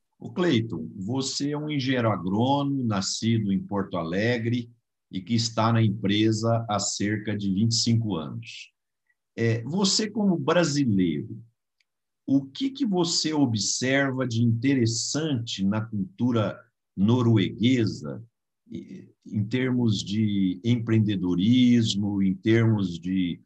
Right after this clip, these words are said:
de gestão, em termos de como gerenciar, liderar os negócios? O que que é marcante pra você na interação com a sua matriz, com os noruegueses? O que que,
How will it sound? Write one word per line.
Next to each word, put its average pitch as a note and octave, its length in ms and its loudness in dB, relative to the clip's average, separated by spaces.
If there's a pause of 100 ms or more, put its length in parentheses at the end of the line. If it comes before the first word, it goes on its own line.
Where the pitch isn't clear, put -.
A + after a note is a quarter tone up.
(220)
de F#2+ 200 0
gestão, A2+ 920 2
em G2 80 2
termos A2 420 2
de F#2+ 140 -2
como A#2 400 2
gerenciar, A2+ 1040 4
liderar G2+ 420 0
os F#2 140 -6
negócios? A2+ 920 -2 (460)
O - 140 -2
que G3 220 0
que G3 240 0
é F3+ 40 6
marcante C#3+ 840 0
pra A2+ 160 2
você A2 560 0
na A#2 180 2
interação A2+ 840 0
com G#2+ 100 -4
a G2+ 60 0
sua A2 320 -2
matriz, G2 640 -4
com - 100 -12
os E2+ 80 -6
noruegueses? E2 800 -2
O E2+ 160 -8
que C3+ 140 -2
que, A#2 380 -2